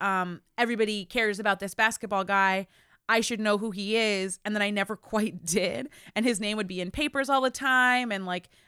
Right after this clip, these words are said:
I would have games at Towson Catholic and be, people would be like, "Carmelo Anthony, like, goes here." And I'm like, "I don't know, like, him." <laughs> Um, but the world did force me to know everything about Michael Phelps.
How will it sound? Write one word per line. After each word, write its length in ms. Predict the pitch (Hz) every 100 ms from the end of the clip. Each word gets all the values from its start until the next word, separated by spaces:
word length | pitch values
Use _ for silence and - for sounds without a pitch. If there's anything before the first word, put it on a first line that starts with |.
| -
I 100 | 196
would 140 | 214 226
have 240 | 214 175
games 320 | 175 185 220 -
at 220 | 180 -
Towson 320 | 226 196 202
Catholic 460 | 185 170 185 226 226
and 80 | 185
be, 140 | 180 -
people 200 | - 180
would 60 | 160
be 100 | 147
like, 140 | 107 _ _
"Carmelo 380 | 180 190 160 156
Anthony, 520 | 165 233 - 147 107
like, 260 | 92 110 -
goes 380 | 170 220 269 -
here." 280 | 160 117 -
And 80 |
I'm 60 | 202
like, 140 | 196 - -
"I 60 |
don't 100 | 233 -
know, 100 | - -
like, 320 | - _ _ _ _
him." 320 | - - - 269
<laughs> 40 | - - 339 - - 247 -
Um, 380 | 254 247 240 226 - -
but 220 | 254 254
the 80 | 269
world 380 | 247 277 240
did 380 | - 247 381 349 - -
force 320 | 233 233 247
me 140 | 247
to 100 | 240
know 180 | 240 233
everything 360 | 208 220 233 233
about 180 | 226 196
Michael 280 | 220 226
Phelps. 580 | - 294 190 131 - -